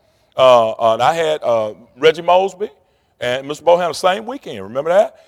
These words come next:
And the Lord said, "No, no, he had shown me. You, I need you on the ground attending to and ministering to your flock." I said, "Okay." Now, I could have got on the flight and said, "Gary, Nyrone, Craig, y'all be in place."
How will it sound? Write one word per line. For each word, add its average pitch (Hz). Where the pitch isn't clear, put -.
And 156
the 151
Lord 196
said, 175
"No, 208
no, 180
he 202
had 208
shown 226
me. 92
You, 190
I 185
need 208
you 202
on 190
the 151
ground 120
attending 147
to 143
and 120
ministering 127
to 127
your 113
flock." 87
I 101
said, 107
"Okay." 143
Now, 240
I 285
could 302
have 208
got 160
on 131
the 117
flight 202
and 135
said, 120
"Gary, 180
Nyrone, 143
Craig, 139
y'all 113
be 139
in 135
place." -